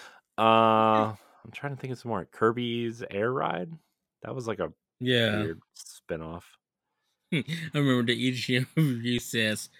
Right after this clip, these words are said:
Speaker 2: said, "Press A," <laughs> and that was it.
Speaker 1: Is that all you did in that?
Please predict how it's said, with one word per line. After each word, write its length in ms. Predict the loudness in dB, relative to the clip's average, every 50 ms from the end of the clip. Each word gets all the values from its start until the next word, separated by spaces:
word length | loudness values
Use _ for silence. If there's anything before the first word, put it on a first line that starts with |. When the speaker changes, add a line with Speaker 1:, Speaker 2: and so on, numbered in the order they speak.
| -20 -20 _ _ _ _
Speaker 2:
said, 500 | -6 0 2 4 4 6 4 2 0 -4 _ _ _ _
"Press 320 | 0 2 4 4 4 0 -2 -2
A," 340 | 0 0 2 2 0 -2 -4 _ _ _
<laughs> 140 | _ 2 4
and 120 | 4 4 6 4
that 180 | 4 4 4 2 -2
was 180 | -8 -6 0 2
it. 260 | 4 4 4 4 2 -4 -10 -14 _ _ _ _ _ _ _ _ _ _ _ _ _ _ _ _ _ _ _ _ _ _ _ _ -8
Speaker 1:
Is 80 | -4
that 120 | -2 0 0
all 80 | 0 -2
you 120 | -2 -6
did 200 | -6 -6 -6 -6
in 120 | -6 -8
that? 220 | -8 -10 -12 -14